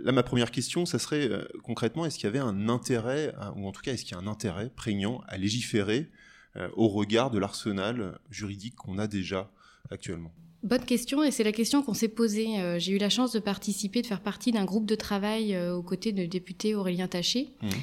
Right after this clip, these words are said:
Speaker 2: qui, euh, cet été, a décidé, euh, ben, de, de, d'aborder ce sujet, de se dire, est-ce qu'il faut légiférer ? Enfin, c'était la première question, de se dire, concrètement, qu'est-ce qu'on a ?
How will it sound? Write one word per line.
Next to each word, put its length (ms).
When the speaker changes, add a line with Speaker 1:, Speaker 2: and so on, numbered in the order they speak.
Speaker 2:
qui, 280
euh, 60
cet 280
été, 380
a 200
décidé, 640
euh, 20
ben, 200
de, 260
de, 180
d'aborder 380
ce 100
sujet, 380
de 60
se 120
dire, 220
est-ce 160
qu'il 280
faut 220
légiférer ? 680
Enfin, 140
c'était 200
la 80
première 300
question, 280
de 60
se 140
dire, 200
concrètement, 460
qu'est-ce 240
qu'on 160
a ? 100